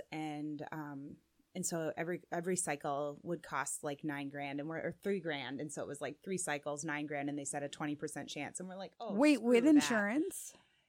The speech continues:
Speaker 1: Yeah. Yeah. 'Cause the, the meds, the meds are the expensive part, you
Speaker 2: Oh,
Speaker 1: know?
Speaker 2: yeah.
Speaker 1: So, and so anyway, we ended up, um, just going straight to I V F. And, um, we did not test our embryos 'cause at that time, I think I was thirty-three, and she said,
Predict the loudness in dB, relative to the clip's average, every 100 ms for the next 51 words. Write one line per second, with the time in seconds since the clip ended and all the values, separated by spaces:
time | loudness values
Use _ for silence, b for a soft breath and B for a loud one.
0 | -6 4 6 6 2 -2 2 2 2 -2
1 | -4 -2 -2 -2 0 0 -4 -8 -2 0
2 | 0 0 -2 -8 -4 2 6 8 8 8
3 | 6 4 2 4 4 4 0 -2 -2 -2
4 | -2 -6 -8 _ -4 4 4 4 2 2
5 | 2 0 0 0 0 -2 _ _ _ _
6 | _ -6 -6 -4 -6 -2 -2 -2 -4 -4
7 | -4 -4 -2 -2 -2 -4 -12 -12 -6 -2
8 | -2 -2 -4 -8 -8 -8 -8 -10 -6 -2
9 | 2 2 2 0 -2 -8 -6 -6 -6 -6
10 | -6 -6 -6 -8 -6 -4 -4 -4 -4 -4
11 | -4 -6 -6 -6 -6 -6 -6 -8 -6 -4
12 | -2 -4 -6 -6 -6 -8